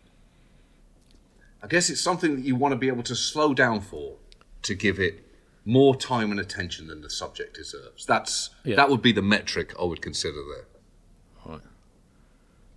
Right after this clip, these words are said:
Speaker 2: This is a very long pause for
Speaker 1: Well, I'm
Speaker 2: audio.
Speaker 1: re-, I'm
Speaker 2: Yeah.
Speaker 1: really engaging in the question. It was a good
Speaker 2: Right.
Speaker 1: question.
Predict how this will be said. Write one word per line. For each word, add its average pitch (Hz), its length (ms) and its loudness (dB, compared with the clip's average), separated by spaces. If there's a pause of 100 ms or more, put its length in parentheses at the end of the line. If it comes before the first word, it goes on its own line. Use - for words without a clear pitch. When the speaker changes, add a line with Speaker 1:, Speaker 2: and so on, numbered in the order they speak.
(120)
Speaker 2:
This - 160 -12
is 80 140 -12
a - 20 -16
very 80 320 -14
long 82 260 -16
pause 82 640 -12
for 82 440 -16 (200)
Speaker 1:
Well, 131 260 0
I'm 165 80 2
Speaker 2:
audio. 160 120 0
Speaker 1:
re-, 160 60 2
I'm 135 160 4
Speaker 2:
Yeah. 143 60 -4
Speaker 1:
really 139 120 4
engaging 104 360 2
in 95 60 -2
the 90 60 -2
question. - 360 0 (160)
It - 40 -18
was 95 120 -8
a 98 40 -2
good 92 120 -2
Speaker 2:
Right. 104 120 0
Speaker 1:
question. - 380 -2